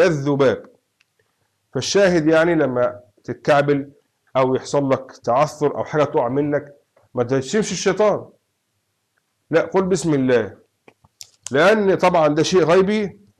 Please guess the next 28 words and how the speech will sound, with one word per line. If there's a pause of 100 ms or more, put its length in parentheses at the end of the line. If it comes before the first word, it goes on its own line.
(120)
إحنا
مش
شايفينه، (260)
ولكن
النبي
صلى
الله
عليه (100)
وسلم
أخبرنا
به، (100)
فقال: (540)
"لو
قلت (580)
تعس
الشيطان"، (440)
أو
قعدت، (400)
أو
تقول:
"قلت
يخرب
بيت
الشيطان"، (340)
فطبعا
إيه، (280)
هي، (880)
يعني،